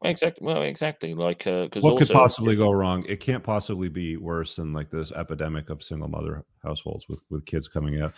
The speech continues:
Speaker 2: They're basically beta factories.
Speaker 1: Well, exactly. And also in my case, like, you know, especially for men who are in very well-off situations but don't wanna deal with the hassle of, let's say, modern women and, like, family courts and
Speaker 2: Sure,
Speaker 1: stuff.
Speaker 2: another option, yeah.
Speaker 1: You c-, you know, you could just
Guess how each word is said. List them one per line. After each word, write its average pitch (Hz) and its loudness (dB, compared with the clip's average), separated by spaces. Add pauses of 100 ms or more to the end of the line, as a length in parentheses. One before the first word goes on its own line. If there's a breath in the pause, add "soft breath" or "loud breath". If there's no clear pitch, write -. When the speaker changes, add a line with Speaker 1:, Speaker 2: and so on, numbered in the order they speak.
(140 soft breath)
Speaker 2:
They're 110 4
basically 101 6
beta 78 0
factories. 76 -8 (760)
Speaker 1:
Well, 165 2
exactly. 127 2
And 90 0
also 98 0
in 87 -2
my 98 0
case, 82 -6
like, 82 -2
you 90 -4
know, 80 -4
especially 101 0
for 92 -2 (180)
men 92 0
who 90 0
are 85 2 (120)
in 82 -6 (420 soft breath)
very 101 8
well-off 92 4
situations 85 -2
but 80 -6
don't 90 2
wanna 85 -2 (100)
deal 85 -2
with 80 -6
the 78 -2
hassle 82 -6
of, 78 -8
let's 82 -2
say, 80 -4
modern 85 0
women 82 -4
and, 78 -6
like, 76 -6
family 80 -2
courts 95 -2
and 160 2
Speaker 2:
Sure, - -
Speaker 1:
stuff. 107 0
Speaker 2:
another 98 4
option, 95 -2
yeah. 101 -4
Speaker 1:
You 104 -10
c-, - -14
you 110 4
know, 90 2 (100)
you 101 0
could 107 -4
just 98 -2